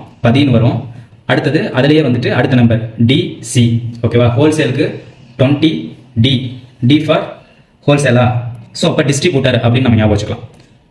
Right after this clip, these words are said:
ட்வென்டி டி, டி வந்து ஒரு இடத்துல மட்டும்தான் வரும், homeopathy மெடிசனுக்கு மட்டும்தான் வரும்.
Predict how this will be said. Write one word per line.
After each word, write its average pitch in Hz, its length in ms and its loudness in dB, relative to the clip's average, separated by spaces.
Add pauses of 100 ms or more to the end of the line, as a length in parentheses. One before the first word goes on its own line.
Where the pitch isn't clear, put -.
(280)
ட்வென்டி 147 460 2
டி, 123 300 2
டி 175 160 2
வந்து 160 200 2
ஒரு 131 140 2
இடத்துல 147 200 2
மட்டும்தான் 127 300 2
வரும், - 160 -2 (160)
homeopathy 143 360 4
மெடிசனுக்கு 113 300 2
மட்டும்தான் 123 400 2
வரும். - 160 0